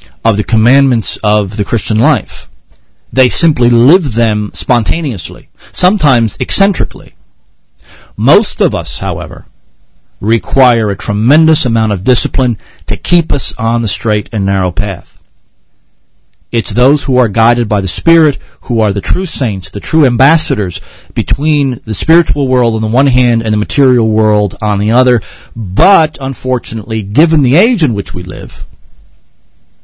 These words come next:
and by the way, I, I do think that there are some disconcerting parallels between the world of the early seventh century and our, uh, very haughty twenty-first century world.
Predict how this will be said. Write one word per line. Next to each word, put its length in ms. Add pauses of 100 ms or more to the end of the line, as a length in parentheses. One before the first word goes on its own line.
(160)
and 180
by 140
the 80
way, 200
I, 220
I 120
do 200
think 380
that 140
there 220
are 120
some 500 (340)
disconcerting 760
parallels 640 (1160)
between 320
the 60
world 340
of 80
the 100
early 220
seventh 320
century 560
and 320
our, 480 (200)
uh, 240
very 220
haughty 400
twenty-first 480
century 360
world. 420